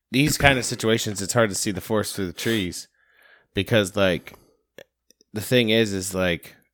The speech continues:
ima-, uh, and I just hypothesized here. It's not that I, I know for sure. I was like, imagine, if you will, it was found out that that was straight up sabotage, right?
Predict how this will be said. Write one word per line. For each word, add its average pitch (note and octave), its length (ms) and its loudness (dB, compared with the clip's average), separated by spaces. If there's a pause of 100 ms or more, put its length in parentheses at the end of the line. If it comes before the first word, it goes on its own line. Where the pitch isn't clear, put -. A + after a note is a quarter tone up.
(120)
ima-, G#2+ 280 4
uh, - 40 -2
and G2 340 4
I G2+ 80 4
just G2+ 220 -2
hypothesized E2+ 840 0
here. - 280 -14 (600)
It's - 160 -8
not F2 160 -4
that E2+ 120 -2 (240)
I, D#2+ 80 -2
I - 20 -2
know F#2 260 0
for E2+ 160 -6
sure. C#2+ 200 -6
I C2+ 60 -4
was F2 100 -4
like, F#2+ 100 -6
imagine, B2+ 440 4
if A#2 140 -4
you G2+ 120 -2
will, E2 320 -2 (580)
it G2+ 80 -2
was G#2+ 140 0
found G#2+ 260 4
out F#2 180 2
that F2+ 140 -2
that G2 200 4
was F2+ 200 -2
straight G2+ 360 2
up E2+ 120 0
sabotage, - 800 -2
right? E2 320 -2